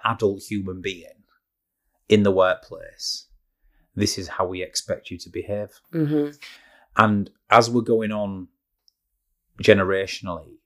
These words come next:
Speaker 1: and as a society, this whole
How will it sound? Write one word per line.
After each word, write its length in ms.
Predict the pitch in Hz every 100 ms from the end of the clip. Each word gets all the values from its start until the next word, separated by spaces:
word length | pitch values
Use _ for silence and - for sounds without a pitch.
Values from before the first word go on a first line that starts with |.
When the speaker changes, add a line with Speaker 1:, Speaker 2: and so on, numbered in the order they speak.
| -
Speaker 1:
and 480 | 87 87 87 82 - - -
as 120 | 92
a 60 | 90
society, 880 | - - 92 95 90 - - _ _ _ _ _ _ _ _ -
this 220 | 98 -
whole 540 | - - 110 98 95